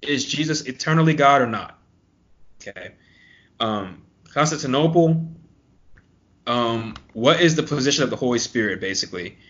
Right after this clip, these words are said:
And also, uh, uh, a-, again, is, addresses Arianism, because that, that pops up again, um,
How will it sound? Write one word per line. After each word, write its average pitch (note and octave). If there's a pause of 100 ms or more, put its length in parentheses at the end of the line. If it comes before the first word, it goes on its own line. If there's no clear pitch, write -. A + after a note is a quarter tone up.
(300)
And A#2
also, A#2+
uh, B2 (180)
uh, B2 (100)
a-, B2
again, C3
is, B2
addresses A#2+
Arianism, F#2
because F#2+
that, G2 (220)
that F#2+
pops G2+
up G2
again, F2+ (520)
um, F2+